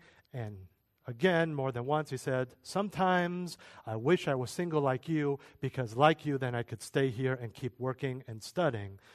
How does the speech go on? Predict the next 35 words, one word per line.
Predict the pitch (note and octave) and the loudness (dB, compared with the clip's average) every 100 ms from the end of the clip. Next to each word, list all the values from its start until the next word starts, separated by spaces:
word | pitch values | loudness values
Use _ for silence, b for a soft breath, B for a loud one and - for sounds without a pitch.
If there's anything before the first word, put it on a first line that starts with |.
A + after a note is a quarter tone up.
| B - | B -6
but | A#2+ | -2
I | B2 | -2
need | B2+ A#2+ | -2 -6
to | |
go | A2 G#2+ | -6 -8
home | - E3 G#2+ F2 G2+ G#2+ _ _ _ _ _ _ _ _ _ _ _ _ _ | -2 -2 -2 -6 -14 -20 _ _ _ _ _ _ _ _ _ _ _ _ _
to | A#2 | -10
have | G#2+ | -4
dinner | C3+ C3 | -4 -2
with | A#2+ A2+ | -4 -6
my | A2 | -8
family | - B2+ A#2 G#2 | -6 -6 -6 -8
and | G2 | -10
put | G#2+ | -12
my | G2+ | -12
daughter | G2 G2 F#2 | -10 -10 -10
to | F#2 | -16
bed." | E2 - - _ _ _ _ _ _ _ _ _ _ _ _ _ _ _ _ _ _ _ _ _ _ _ _ b b b b b | -20 -20 -20 _ _ _ _ _ _ _ _ _ _ _ _ _ _ _ _ _ _ _ _ _ _ _ _ b b b b b
See, | G3+ | 0
this | G3+ G3+ | 2 2
whole | B3 C4 | 4 2
thing | - G3 F#3 | 4 4 6
about | D3 C3 C3+ C3 B2+ - - b b b b b b | 4 6 6 6 2 -8 -16 b b b b b b
you | C3 E3 | 4 6
have | F3+ D3 | 6 4
more | D3 C3+ | 0 0
time, | - E3+ D#3+ D#3+ D#3+ | 0 2 4 4 2
use | C#3+ D#3+ D#3+ | 0 0 2
it | D#3+ | 0
for | - C3+ | 0 -2
the | B2+ | -2
glory | B2+ D3 D3+ | 2 4 4
of | C3+ | 2
the | B2 | 0
Lord, | C3 C3 C3 B2+ | -2 0 0 -2